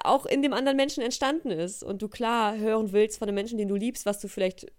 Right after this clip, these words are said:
nicht gut gemacht hast, wo du ihm wieder ein besseres Gefühl geben kannst, aber trotzdem können wir nicht jedem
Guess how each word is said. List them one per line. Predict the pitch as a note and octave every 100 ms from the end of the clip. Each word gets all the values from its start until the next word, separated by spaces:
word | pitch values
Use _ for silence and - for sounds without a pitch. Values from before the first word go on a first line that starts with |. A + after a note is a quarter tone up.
| -
nicht | G#3 -
gut | C4+ C4+
gemacht | A3+ G#3+ G#3+
hast, | G#3 -
wo | F#3
du |
ihm | F3 F3 F3+
wieder | G3+ F#3
ein | F#3
besseres | B3+ B3+ A3+
Gefühl | A3 - A#3+ A#3
geben | G#3+ A3 G#3+
kannst, | A3 G#3 G#3+ -
aber | F#3 F#3 G3 - - - - - _ - - - - - - - -
trotzdem | - A#3+ C4+
können | A#3+ B3+ B3+
wir |
nicht | C4 C4+ -
jedem | - B3+ C4 C4+ C4